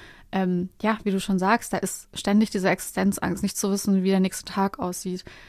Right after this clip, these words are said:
keine Hoffnung zu haben, keine Zukunftsvision zu haben, permanenter Stress, psychosomatische Symptome, das schlägt sich alles natürlich im Gemüt nieder und natürlich bedingt sich das extrem. Und dann ist natürlich auch die Frage, wie kann man kurativ und, ähm, präventiv vorgehen?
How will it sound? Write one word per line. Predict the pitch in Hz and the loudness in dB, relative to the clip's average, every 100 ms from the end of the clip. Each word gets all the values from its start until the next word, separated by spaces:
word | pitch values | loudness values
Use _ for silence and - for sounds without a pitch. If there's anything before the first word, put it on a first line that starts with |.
| - - | -20 -14
keine | - 185 202 202 202 196 | -8 0 2 4 4 4
Hoffnung | 247 - 247 202 | 4 6 4 4
zu | 190 | 0
haben, | 185 180 185 | 0 0 2
keine | 196 202 | 2 2
Zukunftsvision | 277 277 226 - 190 180 180 | 2 2 2 0 -2 0 0
zu | 185 180 | -2 -2
haben, | 185 185 185 - - - - - | 0 0 -2 -6 -20 -20 -8 0
permanenter | - 247 240 208 202 190 | 4 6 4 4 2 -2
Stress, | - 226 226 - - - - - - | -2 0 0 -2 -8 -18 -20 -20 -8
psychosomatische | 214 226 202 208 208 214 214 | -2 0 0 4 4 2 -2
Symptome, | 196 190 - 240 208 | -2 0 2 4 4
das | 185 185 | 0 -2
schlägt | - 214 | -2 -2
sich | - - | -4 -6
alles | 180 220 220 | 0 0 0
natürlich | 208 202 208 196 | -4 -2 -2 0
im | 185 180 | -2 0
Gemüt | 185 190 175 | 2 2 2
nieder | 196 247 220 196 | 4 6 6 4
und | 185 | 4
natürlich | 180 269 254 | 4 2 2
bedingt | - 160 180 202 | -2 0 0 0
sich | - | -2
das | 190 185 | -6 -4
extrem. | 180 - - 254 226 180 - - - | -6 -8 -2 0 0 -2 -10 -14 -4
Und | 196 | 0
dann | 202 | 0
ist | 196 | 0
natürlich | 202 208 - | 0 0 0
auch | 180 | -2
die | 196 | -4
Frage, | - 196 190 190 | 0 2 4 2
wie | 185 | 0
kann | 196 202 | -2 2
man | 190 185 | 2 2
kurativ | 220 214 208 - 196 | 0 2 0 -2 -4
und, | 185 185 - | 0 -2 0
ähm, | 185 185 185 | -2 0 -2
präventiv | 175 - 190 190 196 180 | -2 -2 0 0 -2 -4
vorgehen? | - 247 254 165 165 | 4 4 4 2 -4